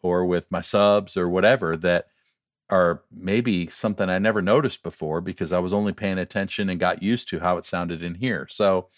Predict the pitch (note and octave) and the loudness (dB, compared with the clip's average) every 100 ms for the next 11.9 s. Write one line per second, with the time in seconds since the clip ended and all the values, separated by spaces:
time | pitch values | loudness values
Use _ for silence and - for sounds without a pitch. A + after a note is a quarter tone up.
0 | - - - _ _ - G2 G2 _ - | -20 -20 -20 _ _ -6 -6 -6 _ -4
1 | G#2+ F#2+ - B2 C#3+ - B2+ B2 A#2 G#2+ | 0 0 2 2 2 -2 2 4 4 2
2 | G2+ A2+ G2+ - - G2+ F#2+ E2+ - F2 | 0 0 -2 -2 -2 0 0 -2 -4 -8
3 | D#2+ F2+ D#2 D#2+ E2 E2+ E2 - E2+ D#2+ | -4 -4 -4 -2 -2 -2 -6 -6 -6 -4
4 | C#2+ - - D#2+ D2 _ _ - D#2+ - | -6 -8 -4 -4 -6 _ _ -12 -10 -4
5 | A#2 G#2 E2+ D#2+ E2+ D#2+ D#2+ D2 F2 D2+ | 0 0 -2 -4 -4 -4 -4 -2 -2 -2
6 | C2+ - F#2+ F2 - F#2 - E2+ D#2 - | -4 -6 -2 -2 -2 -6 -4 -6 -6 -10
7 | _ _ _ _ - F#2+ F2 D#2+ G2 G2 | _ _ _ _ -2 0 2 4 4 4
8 | - - G2+ F#2 - G2+ G2+ F2 D#2+ D2+ | -2 -6 -4 -4 -4 -2 0 0 -2 -4
9 | D#2 D2+ - _ _ - G2+ G2 F2+ E2 | -6 -6 -10 _ _ -4 -4 -2 -2 -2
10 | D#2 E2+ E2+ E2+ E2 E2 D#2 D2+ C#2+ _ | -2 -2 -2 -2 -4 -4 -4 -6 -10 _
11 | _ _ _ F2+ E2+ E2+ F2+ E2+ D#2 | _ _ _ 0 2 2 -2 -4 -6